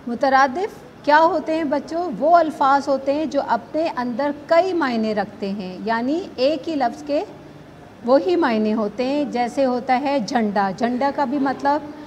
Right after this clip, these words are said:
परचम, झंडे की जगह हम परचम भी इस्तेमाल करते हैं, तो दोनों का क्या मतलब हुआ? झंडा और परचम एक ही, अ,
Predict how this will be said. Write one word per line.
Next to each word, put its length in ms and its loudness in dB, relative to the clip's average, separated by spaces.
परचम, 460 4
झंडे 380 2
की 140 -2
जगह 220 2
हम 140 0
परचम 440 0
भी 80 -2
इस्तेमाल 440 0
करते 300 -2
हैं, 140 -2
तो 120 -2
दोनों 320 -2
का 140 -2
क्या 220 0
मतलब 400 -2
हुआ? 260 2
झंडा 440 4
और 240 2
परचम 480 0
एक 200 2
ही, 220 0
अ, 560 -6